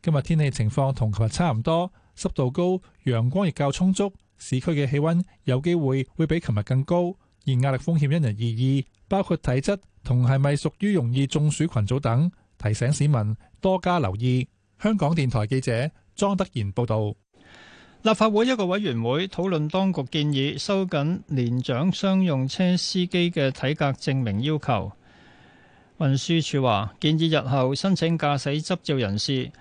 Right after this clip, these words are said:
Speaker 2: 要就身體狀況作法定聲明，又期望體檢收費水平唔高。至於會唔會提供體檢資助，要待有更具體嘅資料嘅時候討論。任浩峰報道。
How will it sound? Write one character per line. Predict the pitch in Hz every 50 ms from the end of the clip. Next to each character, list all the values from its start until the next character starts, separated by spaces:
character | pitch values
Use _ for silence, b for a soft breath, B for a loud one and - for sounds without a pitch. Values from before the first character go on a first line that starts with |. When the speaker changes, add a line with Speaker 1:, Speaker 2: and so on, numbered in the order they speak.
| B B
Speaker 2:
要 | - 185 190
就 | 185 170 151 151
身 | - - 226 196
體 | 180
狀 | 190 170 - 131 127 127
況 | 117 - 151 147 147 147
作 | 143 - 147 131
法 | - - 156 143
定 | - - 135 127
聲 | - 175 170
明， | 165 139 110 90 85 - - - -
又 | 135 123
期 | - 120 110
望 | 110 117 117 117 120 131 131
體 | - - 117
檢 | 131 143 - 143 151 143
收 | - - 160 160 151
費 | 135 143 120
水 | 113 - 131 131
平 | - 123 110 104 - - -
唔 | 110 101 95 98 107
高。 | - - 165 170 - - _ _ _ - 175
至 | - 170 151
於 | 160 175 175
會 | 165 135 131 131 123
唔 | 113 110
會 | 120 135 139
提 | - 110 101 104
供 | - - 170 170 175 170
體 | - - 127 143 160
檢 | - 143 131 151 147
資 | - - 165 160 160 156
助， | - 143 120 101 92 90 - B B B B B B B B B B B B B B B B B
要 | - 196 196 196
待 | 190 - 175 156 156 160 175 - _ _ _ _ _ - - _
有 | - 160 165 180
更 | 175 196 180 180 180 170
具 | - 156 143 147
體 | 135 135
嘅 | 160 170 175
資 | - - 190 190 170
料 | 151 147
嘅 | 156 139
時 | - - 117
候 | 95 98
討 | - - 101 117 139
論。 | 135 120 98 90 92 - - - _ _
任 | - 143 139 135
浩 | 123 131 127
峰 | 117 - 160 160 160 147
報 | 131 110 101
道。 | 98 90 76 71